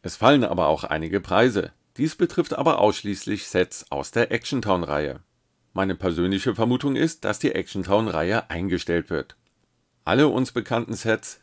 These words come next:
die sich zweitausendzweiundzwanzig im Preis verändern werden, könnt ihr in Ruhe auf dem Steine-Kanal-Blog nachlesen.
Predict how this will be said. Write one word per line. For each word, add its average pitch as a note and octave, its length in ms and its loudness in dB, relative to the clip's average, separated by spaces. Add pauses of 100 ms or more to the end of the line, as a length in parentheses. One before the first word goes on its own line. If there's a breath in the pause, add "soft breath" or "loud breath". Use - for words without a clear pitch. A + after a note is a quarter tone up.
die F2+ 80 -6
sich E2 240 -6
zweitausendzweiundzwanzig G#2 1200 -2
im E2+ 80 -6
Preis D#2+ 260 -2
verändern A2 340 -2
werden, G2+ 320 2 (340 soft breath)
könnt F3+ 220 -2
ihr E3+ 100 2
in E3 80 2
Ruhe F#2 340 2
auf - 140 -4
dem C3 160 0
Steine-Kanal-Blog F#2 920 0
nachlesen. D#2 640 -4